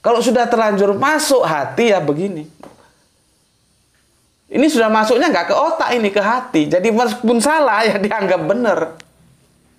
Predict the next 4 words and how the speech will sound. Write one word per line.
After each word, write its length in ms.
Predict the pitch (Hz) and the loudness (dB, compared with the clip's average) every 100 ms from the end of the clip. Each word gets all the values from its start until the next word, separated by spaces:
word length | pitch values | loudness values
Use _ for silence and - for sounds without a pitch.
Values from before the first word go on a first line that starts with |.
| _ _ _ _ _ _ _ _ _ | _ _ _ _ _ _ _ _ _
Karena 240 | - 220 | -4 -2
dia 320 | 247 262 262 - | 0 2 0 -2
sudah 320 | 202 185 190 | 0 0 0
cinta. 560 | 233 233 - 165 156 | 0 -2 -2 -2 -2